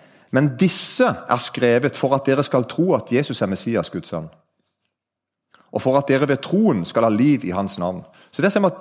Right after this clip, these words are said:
det sier Johannes rett ut, det er hovedgrunnen til at jeg skriver dette evangeliet. Dere skal tro at Jesus, at han er Gud. Ok? Når vi da leser i brevene til Johannes,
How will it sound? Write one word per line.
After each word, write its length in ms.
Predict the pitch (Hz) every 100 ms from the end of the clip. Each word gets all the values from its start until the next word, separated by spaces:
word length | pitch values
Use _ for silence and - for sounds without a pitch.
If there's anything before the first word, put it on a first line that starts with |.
| -
det 180 | 208 190
sier 160 | -
Johannes 320 | 165 156 160 135
rett 160 | 143 160
ut, 140 | 185 - -
det 80 | 208
er 240 | 196 170 - -
hovedgrunnen 720 | 160 147 143 170 165 185 165
til 200 | - 117 -
at 200 | 113 -
jeg 80 | 104
skriver 240 | 127 117
dette 160 | 101 117
evangeliet. 540 | 101 90 98 80 76
Dere 160 | - 135
skal 160 | - 131
tro 140 | 151
at 120 | 123
Jesus, 400 | 110 139 110 - - _ -
at 80 | -
han 80 | 113
er 80 | 90
Gud. 240 | 107 98 - _ _ _ _ _ _ _ _ _ _ _ _ _ _
Ok? 140 | - 139 175 240 - - _ _ _ _ _ _ _ _ _ _ _ _ _ _ _ - - - _ _ _ _
Når 140 | 147 185
vi 80 |
da 80 | 220
leser 240 | 220 196 196
i 60 |
brevene 500 | 165 156 156 190 269
til 80 | 247 143
Johannes, 480 | 110 95 80 -